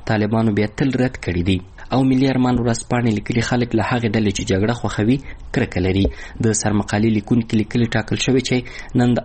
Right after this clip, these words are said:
افغان مرکچی پلاوي ځینې غړي دوحې ته ولاړ شي. د لیکوال په باور، داسې مهال چې افغانان سوله غواړي، امریکا هم په وتو ده،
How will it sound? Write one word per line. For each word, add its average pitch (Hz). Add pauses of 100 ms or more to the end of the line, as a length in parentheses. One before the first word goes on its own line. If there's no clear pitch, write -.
افغان 127
مرکچی 113
پلاوي 120
ځینې 110
غړي 127
دوحې 120
ته 92
ولاړ 92
شي. 101 (460)
د 101
لیکوال 107
په 104
باور، 113 (300)
داسې 110
مهال 120
چې -
افغانان 113
سوله 127
غواړي، 120
امریکا 104
هم 127
په 101
وتو 98
ده، 131